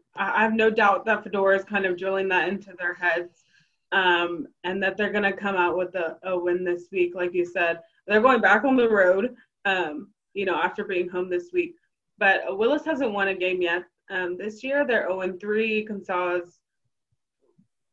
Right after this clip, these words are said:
three and oh. <laughs> I can't remember the weeks anymore, but yeah, so,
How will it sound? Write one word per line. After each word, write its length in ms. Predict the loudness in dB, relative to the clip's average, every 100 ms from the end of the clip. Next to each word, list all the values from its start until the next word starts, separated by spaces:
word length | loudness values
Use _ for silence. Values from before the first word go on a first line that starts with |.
| -2
three 220 | 4 6
and 80 | 8
oh. 580 | 8 8 8 8 4 4 4 4 2 -2 0
<laughs> 0 | 4 6 6 4 4 0 2 2 0 0
I 140 | 0
can't 180 | 2 2
remember 340 | 2 2 4 4
the 80 | 6
weeks 260 | 2 2
anymore, 440 | 2 4 6 6 6
but 280 | 6 4
yeah, 320 | 6 8 8 6
so, 400 | 8 8 8